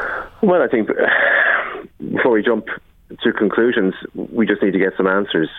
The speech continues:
I listened to the Taoiseach yesterday on News Talk, who was quite categoric as to his view of, of his responsibilities, uh, as Minister for, for Health, and he suggested that this hadn't come across his desk.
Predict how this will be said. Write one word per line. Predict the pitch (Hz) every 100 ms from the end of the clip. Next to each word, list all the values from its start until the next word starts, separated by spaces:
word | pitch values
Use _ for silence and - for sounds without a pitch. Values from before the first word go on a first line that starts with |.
| - -
I | 95 90 87 78 -
listened | 98 - 92 - -
to | 92 90 85 80 - - _
the | -
Taoiseach | - 90 87 90
yesterday | 87 - 82
on | 82
News | 90 87
Talk, | 87 80 -
who | 85
was | 82 80 - -
quite | - 87
categoric | - 82 82 87 85 - - - - - - -
as | 90
to | 87 85
his | 92 90
view | 87 82
of, | 80 78 -
of | - -
his | 87
responsibilities, | 82 - 85 - 87 82 80 - - - -
uh, | 85 -
as | 90 90
Minister | 85 82 - -
for, | 80 78
for | -
Health, | 85 92 90 -
and | - 82 82 160 - - - - - - - -
he | 120 113
suggested | 101 113 107 101
that | 98 90 - _ _ _ _ - -
this | -
hadn't | - 98 92
come | 92
across | 85 95 85 -
his | 90
desk. | - 92